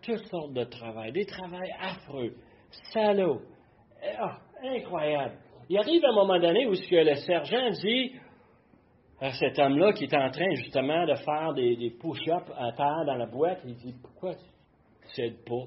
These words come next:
puis tu t'en vas à la maison ? » Et le jeune homme dans la boîte, il dit, «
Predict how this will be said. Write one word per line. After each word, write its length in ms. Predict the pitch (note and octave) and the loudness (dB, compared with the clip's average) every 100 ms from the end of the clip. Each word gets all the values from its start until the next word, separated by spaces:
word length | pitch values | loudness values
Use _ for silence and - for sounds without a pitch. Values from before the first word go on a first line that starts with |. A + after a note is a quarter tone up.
| - | -12
puis 100 | _ _ | _ _
tu 80 | - | -14
t'en 200 | A2 G2+ | -12 -8
vas 160 | A2 | -8
à 20 | F#2+ | -10
la 80 | |
maison ? » 280 | F2+ F2 - - _ _ _ _ _ _ - _ _ _ _ _ _ _ _ _ _ _ _ _ _ _ _ A#2 | -12 -14 -18 -20 _ _ _ _ _ _ -20 _ _ _ _ _ _ _ _ _ _ _ _ _ _ _ _ -14
Et 100 | A#2 | -12
le 160 | B2 | -10
jeune 220 | A#2 C3+ | -8 -6
homme 340 | C#3 C3+ C3 A#2+ _ _ | -6 -6 -10 -14 _ _
dans 280 | A2 B2+ C3 | -8 -4 -4
la 100 | A#2+ | -4
boîte, 320 | A2 A#2+ A#2 A#2+ | -4 -6 -6 -10
il 140 | A2 | -14
dit, « 180 | G2+ G#2+ | -12 -14